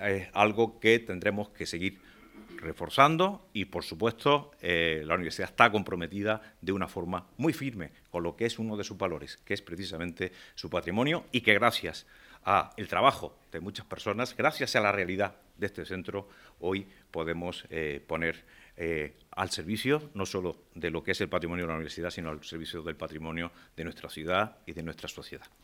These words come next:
Muchísimas gracias y muchísimas gracias a todo el equipo,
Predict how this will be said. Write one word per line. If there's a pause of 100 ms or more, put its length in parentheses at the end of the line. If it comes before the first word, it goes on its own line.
(640)
Muchísimas
gracias
y
muchísimas
gracias (100)
a
todo
el
equipo,